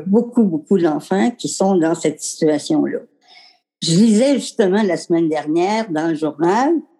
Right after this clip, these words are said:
Mères et éducatrices se mobilisent contre la crise des garderies. » Comme d'habitude, ma première réaction, ça a été de dire, «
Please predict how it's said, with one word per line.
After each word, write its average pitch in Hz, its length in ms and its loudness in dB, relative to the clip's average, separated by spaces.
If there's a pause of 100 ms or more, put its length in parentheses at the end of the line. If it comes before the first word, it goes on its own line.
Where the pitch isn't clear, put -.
(440)
Mères 254 320 2
et 196 100 4
éducatrices 170 720 -2
se 202 60 0
mobilisent 175 600 0
contre 170 280 -2
la 151 140 0
crise 202 440 -2
des 165 160 2
garderies. » 151 680 -2 (1600)
Comme 294 160 4
d'habitude, 247 440 0
ma 214 120 0
première 208 400 -2
réaction, 202 500 -2
ça 220 160 -2
a - 20 4
été 165 320 0
de 147 60 -12
dire, « 196 360 0